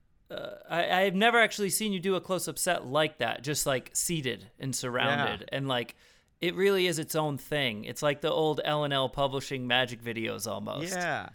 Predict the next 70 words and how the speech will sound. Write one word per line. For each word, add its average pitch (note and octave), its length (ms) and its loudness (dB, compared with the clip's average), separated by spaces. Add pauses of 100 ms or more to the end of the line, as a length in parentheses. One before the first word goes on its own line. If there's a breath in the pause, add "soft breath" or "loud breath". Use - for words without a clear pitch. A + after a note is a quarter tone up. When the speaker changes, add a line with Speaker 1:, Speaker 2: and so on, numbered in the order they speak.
(140)
Speaker 2:
And G3+ 240 -6
some, C4 140 -2
Speaker 1:
It's B3 100 -2
like G#3+ 160 2
the A3 80 4
Speaker 2:
some F3+ 60 0
of - 40 -2
Speaker 1:
dream A3+ 200 4
Speaker 2:
the F#3+ 40 0
Speaker 1:
gig F#3+ 200 6
that E3+ 120 2
no D#3 160 6
one D#3+ 200 6
has. A#2+ 580 -2
Speaker 2:
<laughs> - 40 -20 (1080 loud breath)
And F#3+ 160 -2
some B3+ 220 -4
of B3 80 2
the A3 60 0
people E3 320 -2
stand, C3 520 -2
some C#3+ 140 -4
of C#3 40 -2
the C3 60 -4
performers, A2+ 640 -6
like, A2 160 -8
at A2 80 -8
different G#2+ 280 -10
points A2+ 240 -8
in - 80 -16
their A2 100 -8
set G#2 260 -12
stand G#2 340 -10
if G2+ 100 -16
they G#2 100 -12
need G2+ 240 -12
to, G2 200 -10
and G2+ 80 -8
Speaker 1:
Sure, A#3+ 360 2
Speaker 2:
they A#2 60 -2
Speaker 1:
yeah. D#3 280 0
Speaker 2:
make C3+ 160 -4
it B2 100 -2
Speaker 1:
And F3 100 0
Speaker 2:
more B2 100 0
of B2+ 60 2
Speaker 1:
do F#3+ 80 4
Speaker 2:
a - 80 0
Speaker 1:
any C#3+ 300 4
of C3+ 60 0
the C3 60 2
Speaker 2:
parlor. B2+ 140 6
Speaker 1:
audience A3+ 260 0
stand A3+ 340 0
around A3+ 260 2
you, A3 120 6
or E3 80 8
they're D#3+ 100 2
all D#3 140 6
seated B2+ 360 -2
always? A2+ 520 -6
Speaker 2:
They're E3+ 180 4
all D#3 140 6
seated, F#2+ 460 -8
yeah, F2+ 180 -6
the F2+ 100 -6
Speaker 1:
Okay, A2 140 -6
Speaker 2:
whole G#2+ 80 -4
time. F2+ 240 -8
Speaker 1:
okay. F#2 160 -12